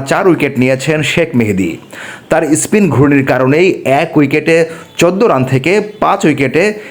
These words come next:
ছেষট্টি রান হয়েছে শ্রীলঙ্কা। মেহেদীর স্পিন ঘূর্ণিতে পড়ে আউট হয়েছেন কুশল পেরেরা, দীনেশ চান্দিমাল, আসালাঙ্কা ও নিসাঙ্কা। মেহেদীর বোলিংয়ের কারণে শ্রীলঙ্কা দ্রুত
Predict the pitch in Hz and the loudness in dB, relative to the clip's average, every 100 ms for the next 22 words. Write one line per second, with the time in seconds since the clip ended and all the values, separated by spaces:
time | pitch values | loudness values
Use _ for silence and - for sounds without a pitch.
0 | - - 170 160 202 202 143 127 131 131 | -14 -4 -4 0 0 2 2 2 2 0
1 | 131 170 170 127 110 - 87 69 - - | 0 -2 2 2 2 0 -2 -2 -8 -20
2 | - - - - 110 151 190 208 175 117 | -20 -20 -20 -4 2 2 4 2 2 0
3 | - - 202 131 139 160 156 151 151 160 | -4 0 0 2 2 2 2 2 2 2
4 | - 120 175 - 135 131 156 170 185 - | 0 0 0 2 0 2 0 0 0 -4
5 | - 160 156 196 185 131 127 123 175 240 | -2 -2 2 0 2 0 2 2 0 -4
6 | - - 92 127 151 131 - 123 123 123 | -10 -10 -2 0 0 0 -2 0 2 2
7 | 156 196 - 110 113 127 120 120 120 175 | 2 0 -4 -4 -2 0 0 0 0 0
8 | - 120 117 127 123 117 98 80 - - | 0 2 2 2 0 -2 -2 -4 -8 -18
9 | - - - 139 185 185 190 113 143 214 | -20 -12 0 2 4 4 2 2 2 4
10 | 214 151 131 127 127 196 208 - 180 196 | 2 2 0 2 2 0 0 0 2 0
11 | 165 233 165 123 170 | 0 0 2 2 2